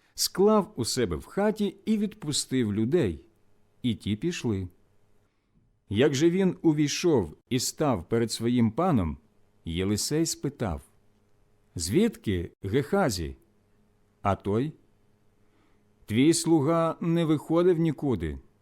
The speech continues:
А Єлисей сказав йому: "Хіба мій дух не був при тому,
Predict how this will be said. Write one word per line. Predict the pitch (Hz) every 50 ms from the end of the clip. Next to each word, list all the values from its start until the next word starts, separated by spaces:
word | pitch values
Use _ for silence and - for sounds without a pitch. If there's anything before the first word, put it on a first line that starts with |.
| _ _ _ _ _ _ _ _ _ _ _ _ _ _
А | - 117 117
Єлисей | 107 113 120 120 117 110 - - - 135 143 156 160 151 - - _ _
сказав | - - - - 127 120 120 120 127 117 104 87
йому: | 82 78 78 76 73 69 67 - _ _ _ _ _ _ _ _ _ _ _ _ _ _ _ _ _ _ _ _ _ _ _ _ _ _ _ _ _ _ _ _ _
"Хіба | _ - 123 123 113 123 185 220 220
мій | 214 208 208 196 185
дух | 147 135 143 175 156 123 92 - - - _ _ _ _
не | 131 135 147 147
був | 123 113 147 214 220 -
при | - - 175 151
тому, | 135 - 202 208 202 143 104 87 73 67